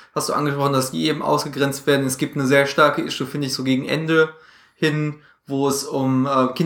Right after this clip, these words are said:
Kinderprostitution geht, wo er in so ein Ghetto kommt und er trifft so zwei Kinder und interviewt die so, „Wie geht's euch so, was macht ihr?“ Und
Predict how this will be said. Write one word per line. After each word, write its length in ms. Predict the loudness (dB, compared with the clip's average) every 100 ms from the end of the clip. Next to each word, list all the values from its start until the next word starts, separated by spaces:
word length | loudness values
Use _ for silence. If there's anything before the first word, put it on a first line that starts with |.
| 4
Kinderprostitution 840 | 4 2 0 -4 -6 -4 -4 -4 0
geht, 320 | 2 0 -4 -20 _
wo 160 | 2 4
er 80 | 4
in 80 | 2
so 120 | 0
ein 80 | 2
Ghetto 280 | 2 2 0
kommt 380 | 2 0 0
und 140 | -4 -2
er 100 | -2
trifft 240 | -2 -2
so 80 | -2
zwei 180 | 0 0
Kinder 420 | 2 0 2 2
und 200 | 0 -6
interviewt 460 | -2 0 2 0 0
die 60 |
so, 260 | 0 2 2
„Wie 60 | 2
geht's 240 | 0 2
euch 160 | 0 0
so, 140 | 0
was 140 | 0 2
macht 240 | 0 0
ihr?“ 280 | 0 0 -2 -10 -20 _
Und 480 | 0 2 2 0